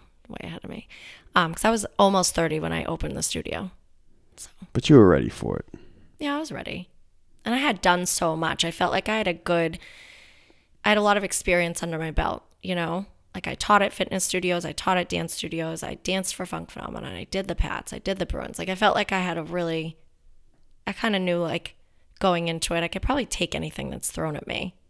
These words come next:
Speaker 1: I mean, the worst that can happen is this doesn't work. I lose all that I put into it, and I, that's it.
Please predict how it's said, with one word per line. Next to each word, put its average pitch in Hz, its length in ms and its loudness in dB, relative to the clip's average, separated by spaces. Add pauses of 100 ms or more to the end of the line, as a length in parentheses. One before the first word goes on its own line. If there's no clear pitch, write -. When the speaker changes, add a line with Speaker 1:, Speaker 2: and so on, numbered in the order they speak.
Speaker 1:
I 196 40 -2
mean, 185 60 0
the 175 80 -2
worst 202 320 2
that 202 100 0
can 196 120 -4
happen 175 320 -2
is 175 280 -6 (540)
this - 160 -2
doesn't 185 320 0
work. 165 360 -2 (440)
I 185 120 0
lose 180 260 -2
all 175 340 0
that 170 100 -2
I 165 80 -2
put - 160 -2
into 170 280 -2
it, 170 180 -4
and 170 160 -6
I, 165 240 -8 (640)
that's - 120 -10
it. 349 140 -8